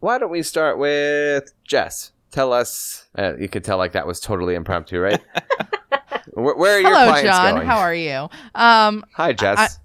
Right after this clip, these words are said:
Speaker 2: I
Speaker 1: Surprised to see you.
Speaker 2: <laughs> So, uh, this actually falls in line with a breaking news story, which is officially
Speaker 1: Breaking news.
Speaker 2: of-, the official opening date for the Polynesian is going to be July nineteenth.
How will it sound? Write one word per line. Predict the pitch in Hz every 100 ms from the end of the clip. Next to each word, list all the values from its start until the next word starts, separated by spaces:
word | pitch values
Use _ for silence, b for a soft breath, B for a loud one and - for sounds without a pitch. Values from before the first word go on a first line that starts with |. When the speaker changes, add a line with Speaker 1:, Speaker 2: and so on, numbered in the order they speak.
| -
Speaker 2:
I | 208
Speaker 1:
Surprised | 135 139 151 175
to | 220 214
see | 160 107
you. | 90 -
Speaker 2:
<laughs> | B B B
So, | - 262 233 226 233 226 214 -
uh, | 196 190 185 175 -
this | 240 - - _ -
actually | 190 214 - 233 220 214 208 208
falls | - 180 175 180 202
in | 202
line | 175 165 165 170
with | 165 160 160 160 - -
a | 170 160 156 151 147 143 _ _ -
breaking | 170 156 147 185 190 185
news | 160 151
story, | - - 139 131 139 170 208 b b b
which | 170 175 175
is | 170 165 160 165 - -
officially | 175 - 233 339 - 240 214 180
Speaker 1:
Breaking | 185 165 139 123 127
news. | 160 175 127 113
Speaker 2:
of-, | 190 - - -
the | 190
official | 185 - 214 220 233 220 220 202 180
opening | 190 202 190 190 196
date | 185 170 170 - -
for | - 180 165 156
the |
Polynesian | - 160 160 170 156 165 170 147 143
is | 160
going | - 135 151
to | -
be | 160 156
July | 165 139 135 160
nineteenth. | 190 196 - 190 202 233